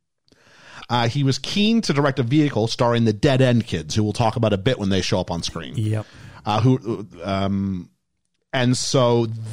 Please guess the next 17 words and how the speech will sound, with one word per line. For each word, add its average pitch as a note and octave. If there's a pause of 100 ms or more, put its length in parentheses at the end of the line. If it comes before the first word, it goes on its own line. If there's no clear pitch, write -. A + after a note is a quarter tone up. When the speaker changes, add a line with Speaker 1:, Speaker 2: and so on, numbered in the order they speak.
(160)
Speaker 1:
then D#3+
when D#3+
they D3
couldn't D3+
get D3
the C3
fee C3+
for B2
this A2
scenario, A#2
he G#2+
began G#2+
pitching -
it G2
to -
other G#2
studios D#2+